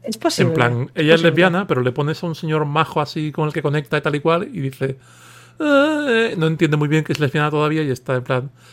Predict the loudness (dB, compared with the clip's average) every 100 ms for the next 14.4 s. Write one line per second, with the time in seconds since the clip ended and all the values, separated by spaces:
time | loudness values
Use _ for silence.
0 | -20 -20 -10 -6 0 2 2 0 0 0
1 | 0 -2 0 0 -2 -4 -4 -2 -2 -2
2 | -4 -2 -2 -2 -4 -6 -6 -10 -6 -4
3 | -4 -4 -8 -8 -6 -4 -2 2 4 4
4 | 4 4 4 4 2 0 0 -2 -4 -4
5 | 0 2 2 2 -2 -2 -4 -6 -8 -6
6 | -4 -4 -4 -4 -2 -2 -4 -12 -20 -20
7 | _ -12 -8 -8 -8 -8 -8 -10 -10 -12
8 | -14 -16 -20 -14 -12 -12 -14 -16 -20 -20
9 | -20 -20 -20 -20 -20 -20 -6 -2 0 4
10 | 4 4 2 2 2 2 4 4 2 0
11 | 0 0 0 -4 -2 0 2 2 2 0
12 | -2 -10 -4 -2 0 0 2 4 6 4
13 | 0 _ _ _ _ _ _ _ -2 0
14 | 2 2 2 -2